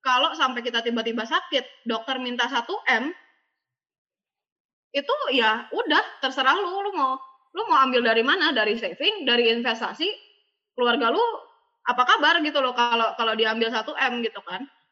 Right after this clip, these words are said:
Kalau, kalau, kalau, eee, namanya, kalau cukup pun rela nggak loh istilahnya. Harusnya lu nggak,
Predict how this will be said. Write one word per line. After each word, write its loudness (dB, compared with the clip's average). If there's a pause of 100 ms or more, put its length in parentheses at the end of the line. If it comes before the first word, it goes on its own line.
Kalau, 2 (220)
kalau, 4 (140)
kalau, 4 (220)
eee, -2 (100)
namanya, -4 (320)
kalau 2
cukup -6
pun 0 (720)
rela 4 (180)
nggak 2
loh -4 (140)
istilahnya. -2 (280)
Harusnya 2 (100)
lu -
nggak, 2